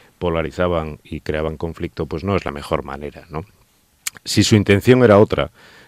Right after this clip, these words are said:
debería haberlo dicho, o si iba dirigido a otro partido, debería dirigirlo, o al menos decir que se parecían ambos, ¿no? Porque ambos, eh,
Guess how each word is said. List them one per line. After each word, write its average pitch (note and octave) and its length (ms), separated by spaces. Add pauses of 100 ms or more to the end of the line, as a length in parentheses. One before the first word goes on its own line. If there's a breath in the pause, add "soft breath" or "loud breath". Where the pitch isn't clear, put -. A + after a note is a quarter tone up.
debería F2 440
haberlo F2 240
dicho, D#2 340
o E2 100
si F2+ 140
iba F#2 140
dirigido D#2 400
a D2+ 40
otro C#2+ 140
partido, D2 460
debería C#2 320
dirigirlo, D#2 380 (260 loud breath)
o G2+ 120
al G#2 100
menos B2 240
decir G2+ 360
que F2 180
se E2 120
parecían E2+ 460
ambos, E2 420
¿no? E2 100
Porque C#2+ 260
ambos, C#2+ 420
eh, C2 420